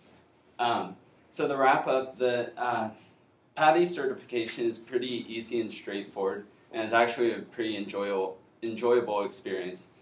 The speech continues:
It took myself about a, uh,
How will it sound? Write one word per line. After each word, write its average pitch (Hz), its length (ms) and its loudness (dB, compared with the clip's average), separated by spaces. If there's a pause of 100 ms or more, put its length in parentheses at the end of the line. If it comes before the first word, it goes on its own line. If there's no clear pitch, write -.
(220)
It 120 160 -4
took 147 240 -6
myself 113 680 2
about 104 380 2
a, 101 460 -4
uh, 101 380 0